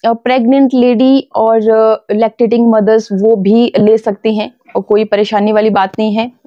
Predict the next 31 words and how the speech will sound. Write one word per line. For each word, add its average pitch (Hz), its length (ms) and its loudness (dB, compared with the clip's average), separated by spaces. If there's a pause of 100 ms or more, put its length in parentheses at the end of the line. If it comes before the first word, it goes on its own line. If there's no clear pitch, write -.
(120)
आप, 196 320 -4
अ, 202 480 -2
मैं 202 100 0
आपको 202 220 -4
थोड़ा 196 220 -2
सा 208 120 -2
दिखाती 196 460 -4
हूँ 226 240 -2 (640)
कि 262 200 2
अंदर 277 560 -2
से - 120 -6
ये 269 160 -2
किस 262 240 -6
तरह 247 240 0
का 233 120 -6
है। 233 260 -6 (1200)
साइड 240 420 -4
में 247 160 0
भी 254 80 0
आप 240 120 -2
देखते 233 460 -2
चलिएगा 226 640 -2
और 208 200 -4
बाकी 214 440 -6 (180)
यहाँ 208 400 -4
पर 202 160 -2
भी 202 160 0
मैं 202 120 -4
आपको 208 420 -4 (720)
थोड़ा 208 180 0
सा 233 280 -4